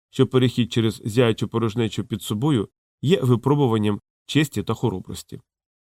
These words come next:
Де-не-де з випнутих платформ на кількох вежах піднімали або спускали великі вантажні клітки. Вони нагадували Локу, який дивився на все це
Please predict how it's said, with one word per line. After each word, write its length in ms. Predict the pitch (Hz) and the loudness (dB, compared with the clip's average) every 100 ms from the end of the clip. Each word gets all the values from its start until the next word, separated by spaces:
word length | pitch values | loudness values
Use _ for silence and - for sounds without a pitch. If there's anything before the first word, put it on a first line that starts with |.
| _ | _
Де-не-де 640 | 117 120 117 117 113 120 | 2 4 4 4 2 2
з 80 | 107 | 2
випнутих 420 | 120 110 104 107 | 2 0 -2 -2
платформ 440 | - 107 - 165 160 _ _ | -2 -2 0 -4 -4 _ _
на 100 | 117 | -2
кількох 420 | - 117 - 113 | 0 0 0 -2
вежах 380 | 127 151 113 - _ _ | 0 0 0 -4 _ _
піднімали 500 | 120 104 123 165 127 | -2 0 2 2 0
або 320 | - 113 117 113 | 0 0 0 0
спускали 560 | - 123 117 156 151 117 | -6 -4 -2 0 2 2
великі 400 | 107 135 - 113 | 2 0 0 -2
вантажні 520 | 113 117 113 104 107 | 0 -2 -2 -4 -4
клітки. 480 | - 123 - - - _ _ _ _ - | -6 -8 -8 -16 -16 _ _ _ _ -2
Вони 240 | 113 120 | 2 4
нагадували 560 | 117 113 117 107 110 110 | 4 4 2 2 2 2
Локу, 380 | 127 156 110 - | 2 0 -4 -2
який 280 | 117 120 110 | -2 0 0
дивився 460 | 110 113 - 107 | 0 0 0 -4
на 120 | 113 113 | -2 -2
все 180 | - | -2
це 260 | 110 120 | -2 -2